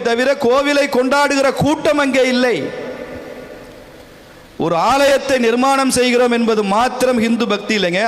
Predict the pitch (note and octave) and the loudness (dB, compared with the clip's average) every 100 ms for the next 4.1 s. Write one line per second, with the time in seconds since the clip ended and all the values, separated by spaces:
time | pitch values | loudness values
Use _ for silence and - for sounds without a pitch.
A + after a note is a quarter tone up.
0 | G#3+ G3 F3+ G3+ A#3+ A#3 A#3 A3+ G3+ G#3+ | -2 -4 -2 0 2 0 0 0 -2 0
1 | A3+ A3 G#3+ G3+ G#3+ A3 A#3+ B3+ - - | 0 2 0 0 -2 0 0 -2 -4 -10
2 | - - E3 F3+ F3 F3 F3 A#3+ A3 A3+ | -10 -6 -2 0 0 0 0 0 2 2
3 | A3 G3 G#3+ A#3 A3 G#3+ A3 A3+ C#4 B3 | 0 0 -2 0 0 0 0 0 0 0